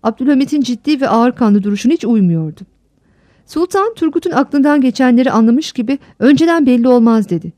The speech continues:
"Divanın ortasında onun için oyuk bir yer yapılmıştır. Hep orada yaşar."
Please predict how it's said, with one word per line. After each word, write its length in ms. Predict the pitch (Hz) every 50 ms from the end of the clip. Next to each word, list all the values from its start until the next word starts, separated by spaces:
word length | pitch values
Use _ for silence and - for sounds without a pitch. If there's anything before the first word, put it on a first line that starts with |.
| _ _ _ _
"Divanın 300 | - 233 208 226 233 277
ortasında 500 | 294 254 226 208 - 226 202 226 220 214
onun 180 | 208 220 277 320
için 180 | 320 - 277 247
oyuk 240 | 247 294 311 -
bir 100 | 277 277
yer 200 | 254 262 254 247
yapılmıştır. 560 | 226 208 185 - - 170 165 156 - - 202 233
Hep 140 | 302 -
orada 280 | - 262 262 247 - 190
yaşar." 400 | 165 165 160 - - 147 113